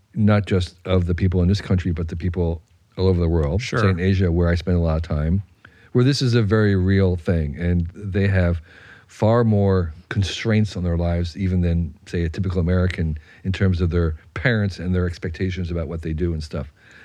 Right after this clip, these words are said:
Speaker 1: So the way, the, the way I would say that is that, um, as a first pass, is that if it is all possible for you, the more you can do that, the better.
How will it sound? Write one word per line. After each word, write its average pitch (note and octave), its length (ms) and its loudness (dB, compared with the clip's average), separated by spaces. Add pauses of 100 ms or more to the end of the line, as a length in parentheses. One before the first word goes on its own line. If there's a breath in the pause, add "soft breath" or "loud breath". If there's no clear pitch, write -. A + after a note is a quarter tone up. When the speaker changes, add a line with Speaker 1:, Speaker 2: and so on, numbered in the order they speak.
(100)
Speaker 1:
So D3 180 0
the C#3+ 140 2
way, F3+ 160 2
the, D3+ 160 0
the D3 160 0
way E3 180 4
I A#2+ 200 0
would A#2 180 0
say A2 260 0
that F2 160 -2 (100)
is E2 380 -4 (100)
that, F2 260 -8
um, D#2 340 -2 (680)
as G#2 140 2
a F#2 40 -2
first G2+ 320 -2
pass, D#2 380 -2 (300 loud breath)
is G2 220 0
that G2 260 0 (320 loud breath)
if - 420 -2
it C#3 100 0
is C3+ 220 2
all B2 260 -2
possible G2 680 -6
for F2+ 140 -8
you, D#2 320 -8 (340 soft breath)
the - 60 0
more A2 220 4
you G#2+ 100 2
can F#2 120 -2
do F2+ 100 0
that, E2+ 220 -2 (260)
the F#2 100 -6
better. D#2+ 380 0